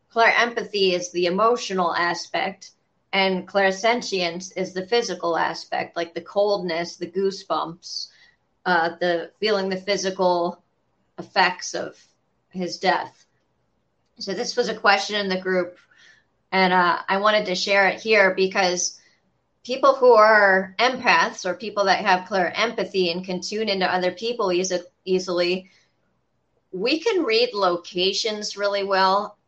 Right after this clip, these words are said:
So our energy is sort of like a fingerprint. Like, if I get up from this chair and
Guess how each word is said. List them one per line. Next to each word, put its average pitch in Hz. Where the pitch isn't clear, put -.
So 208
our 277
energy 240
is 214
sort 196
of 196
like 180
a 175
fingerprint. 196
Like, 196
if 202
I 226
get 233
up 220
from 202
this 190
chair 185
and 185